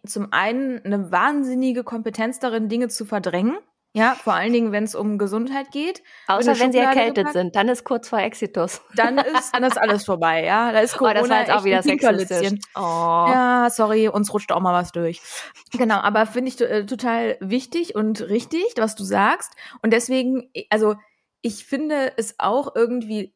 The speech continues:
Speaker 1: lustig, weil ich mich gefragt habe, was wäre denn die Alternative? Und die Alternative wäre aus meiner Sicht wieder so eine richtig langweilige Kampagne, wo halt irgendwie Mann und Frau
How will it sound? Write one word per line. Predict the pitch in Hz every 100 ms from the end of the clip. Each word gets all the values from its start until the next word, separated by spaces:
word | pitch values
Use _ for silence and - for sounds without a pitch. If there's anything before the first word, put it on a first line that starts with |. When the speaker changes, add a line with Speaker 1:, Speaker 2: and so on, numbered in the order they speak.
| _
Speaker 1:
lustig, | 196 214 311 - - 320 415 - -
weil | 202 208 220
ich | 226
mich | 240
gefragt | 214 202 190 190 -
habe, | 262 254 269 285 285 _ _
was | 180 202 262 226
wäre | 262 254
denn | 220 214
die | 220
Alternative? | - 208 214 196 185 269 240
Und | 202 208
die | 208
Alternative | 190 202 202 185 - 233 269 214
wäre | 196 202 196
aus | -
meiner | 190 220 240
Sicht | 214 220 208
wieder | 208
so | 202 214
eine | 214 214
richtig | 226 277 294 - - 240 262 254 240
langweilige | 226 233 254 226 214 214 208 208
Kampagne, | 214 190 202 226 254 277 302 359 _ _
wo | 202 233
halt | 226 208
irgendwie | 226 233 240
Mann | 226 240
und | 247 214
Frau | - 220 233 269